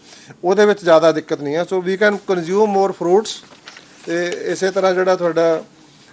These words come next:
ਵੈਜੀਟੇਬਲਸ ਹੈਗੇ ਆ, ਸੈਲਡਸ ਹੈਗੇ ਆ, ਉਹਨਾਂ ਦੇ ਵਿੱਚ ਦਿੱਕਤ ਨਹੀਂ ਹੈ। So ਉਹ ਆਪਾਂ ਨੂੰ ਪ੍ਰੈਫਰੈਂਸ ਹੋਣੀ ਚਾਹੀਦੀ ਆ। ਤੇ ਇਹਦੇ ਨਾਲ ਜਿਹੜਾ ਤੁਹਾਡਾ, ਅਹ, ਬਹੁਤ ਇੰਪੋਰਟੈਂਟ ਡਾਟਾ ਹੈਗਾ ਕਿ ਅਸੀਂ ਜਿਹੜੀਆਂ ਸਾਡੀ ਅਵੇਅਰਨੈਸ ਕੰਪੇਨ ਹੈ,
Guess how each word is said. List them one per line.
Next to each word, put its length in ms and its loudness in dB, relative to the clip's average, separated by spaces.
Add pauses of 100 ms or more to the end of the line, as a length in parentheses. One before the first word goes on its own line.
(100)
ਵੈਜੀਟੇਬਲਸ 580 0
ਹੈਗੇ 240 0
ਆ, 80 2
ਸੈਲਡਸ 460 -2
ਹੈਗੇ 200 -2
ਆ, 60 2
ਉਹਨਾਂ 160 0
ਦੇ 80 -2
ਵਿੱਚ 160 -6
ਦਿੱਕਤ 340 -6
ਨਹੀਂ 200 -6
ਹੈ। 80 -6
So 160 -6
ਉਹ 680 -4
ਆਪਾਂ 280 -4
ਨੂੰ 140 -4
ਪ੍ਰੈਫਰੈਂਸ 500 -2
ਹੋਣੀ 180 -4
ਚਾਹੀਦੀ 320 -8
ਆ। 140 -12 (580)
ਤੇ 200 -2
ਇਹਦੇ 240 4
ਨਾਲ 200 6
ਜਿਹੜਾ 260 4
ਤੁਹਾਡਾ, 500 2
ਅਹ, 520 -6
ਬਹੁਤ 380 0
ਇੰਪੋਰਟੈਂਟ 600 2
ਡਾਟਾ 240 4
ਹੈਗਾ 380 0 (720)
ਕਿ 300 4 (140)
ਅਸੀਂ 340 -2
ਜਿਹੜੀਆਂ 380 2
ਸਾਡੀ 420 -2
ਅਵੇਅਰਨੈਸ 520 4
ਕੰਪੇਨ 420 -4
ਹੈ, 160 -6